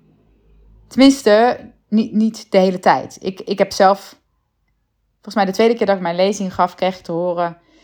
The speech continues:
"Ja, je zegt bijna geen "eh", maar je zegt de hele tijd "en". En dit, en dat, en." Nou, "en" klinkt al veel beter dan "eh". Alsof er nog iets gaat komen natuurlijk.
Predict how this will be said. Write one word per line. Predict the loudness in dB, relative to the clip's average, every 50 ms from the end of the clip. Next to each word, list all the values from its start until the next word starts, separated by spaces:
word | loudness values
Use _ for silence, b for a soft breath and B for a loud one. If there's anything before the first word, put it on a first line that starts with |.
| b b
"Ja, | 4
je | 4 4
zegt | 4 0 -2 0
bijna | 2 2 2 2 -2
geen | -2 -2 -2 0
"eh", | 0 0 0
maar | 0 0 -2
je | -2
zegt | 0 -2 0
de | 0 0
hele | 0 0 0 -4
tijd | -6 -4 _
"en". | 2 2 2 2 -2 -8 -10 -10 -10 -10 -12 -12 -14 -14 -18 -20 _ _ _ _ _ _ _ 2
En | 2 2 4 2 0 -2 -2 -2 -2
dit, | -4 -4 -8 -10 -12 -16 -20 -16 -6
en | -2 2 2 4 4 2 0 -2 -2 -4 -4
dat, | -4 -4 -6 -8 -10 -12 -6
en." | -2 0 0 0 0 -2 -2 -4 -6 -8 -8 -10 -12 -16 b b b b b b b b b b b b b _ _
Nou, | 0 0 0 0 -2 -8 _ 0
"en" | 2 2 2 0
klinkt | -2 -2 -2 0 0
al | -2
veel | -2 -4 -4 -4
beter | -4 -4 -4 -6 -8 -10
dan | -10 -10 -8
"eh". | -6 -2 0 2 2 2 0 -2 -6 -14 _ _ _ _ _ _ _ _ _ _ _ _ _ _ _ _ _ _ _ _ -14 -8 -4
Alsof | -4 -2 -2 -4 -4 -4
er | -6
nog | -6 -6 -8
iets | -10 -10
gaat | -8 -8 -8 -4
komen | 0 0 0 2 0 -2 -2 -2
natuurlijk. | -2 -4 -4 -6 -6 -6 -4 -6 -6 -8 -12 -20